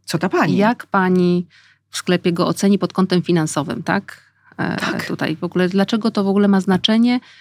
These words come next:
Speaker 2: Czy ta pani pomyśli, że masz dużo pieniędzy, czy mało pieniędzy? To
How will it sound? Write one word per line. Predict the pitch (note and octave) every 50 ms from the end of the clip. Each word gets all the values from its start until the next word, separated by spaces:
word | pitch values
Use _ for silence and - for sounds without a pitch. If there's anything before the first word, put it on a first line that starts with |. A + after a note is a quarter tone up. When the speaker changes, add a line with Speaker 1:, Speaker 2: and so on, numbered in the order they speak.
| - _ _ _ _ _
Speaker 2:
Czy | - - F#3+
ta | - G3
pani | - G3+ G#3+ G#3+ G3
pomyśli, | G3 G3 G3+ G3 G3
że | F#3
masz | F3+ F3 E3 D#3+
dużo | E3+ F#3 A3 A#3 A#3+ G#3+
pieniędzy, | - G#3 G#3 G#3 G3+ G3+ F#3 F3+
czy | - - F3
mało | F3 F#3 G#3 G3+ G3
pieniędzy? | - G3+ G3 F#3+ F#3+ F#3 F3+ F#3 F#3 F3
To | -